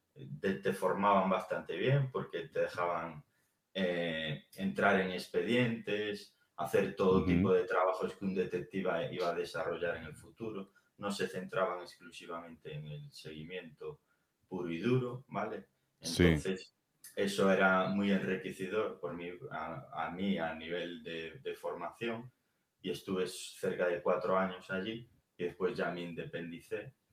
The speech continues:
Speaker 1: y ya
Speaker 2: Ujú.
Speaker 1: monté mi propia agencia con mi pareja.
Speaker 2: Cuéntame. Ah, has montado la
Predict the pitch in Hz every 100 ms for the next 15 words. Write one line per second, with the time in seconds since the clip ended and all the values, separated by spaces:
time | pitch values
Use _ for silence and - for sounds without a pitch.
0 | _ _ _ _ _ _ - - 85 82
1 | 76 80 92 - - - 147 147 73 76
2 | 76 76 78 76 - 76 76 - 69 67
3 | 65 65 - _ _ _ _ _ _ -
4 | - _ _ _ - 90 87 87 87 85
5 | 82 80 73 73 69 - - - - _
6 | _ - 120 117 73 92 95 92 113 104